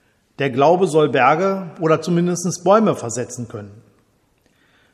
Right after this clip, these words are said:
Doch solchen Glauben scheint Jesus bei seinen Aposteln nicht zu finden.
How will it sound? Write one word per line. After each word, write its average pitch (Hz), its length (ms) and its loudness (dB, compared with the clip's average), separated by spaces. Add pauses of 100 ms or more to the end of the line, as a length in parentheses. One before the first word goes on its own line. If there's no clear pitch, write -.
(160)
Doch 156 160 -2
solchen 185 540 0
Glauben 147 440 0
scheint 185 440 -4
Jesus 196 480 -6
bei 160 120 2
seinen 160 340 -2
Aposteln 165 640 -4
nicht 165 220 -8
zu 190 120 -8
finden. 226 480 -10